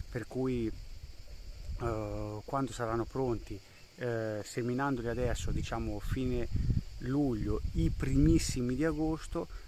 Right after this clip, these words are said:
li andiamo a raccogliere intorno a ottobre. E quindi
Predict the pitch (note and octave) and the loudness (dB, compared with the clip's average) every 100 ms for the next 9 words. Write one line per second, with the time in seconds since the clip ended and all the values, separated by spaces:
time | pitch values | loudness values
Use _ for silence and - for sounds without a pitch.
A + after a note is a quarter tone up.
0 | - - B2+ B2+ A#2 A2+ B2+ - B2+ B2+ | -8 -2 0 0 0 0 -2 0 2 2
1 | B2+ B2 A2 G#2+ G#2 G2+ - B2 - F#2 | 2 -2 -4 -4 -4 -6 -6 -8 -8 -10
2 | F2+ F2+ - - - - - - - - | -10 -10 -10 -10 -10 -10 -10 -10 -10 -10
3 | - - - - D#3+ E3 D#3+ D3+ D3+ - | -10 -8 -6 2 4 6 4 2 -2 -2
4 | G3+ G3+ F#3 G3 F#3 | -2 0 0 0 0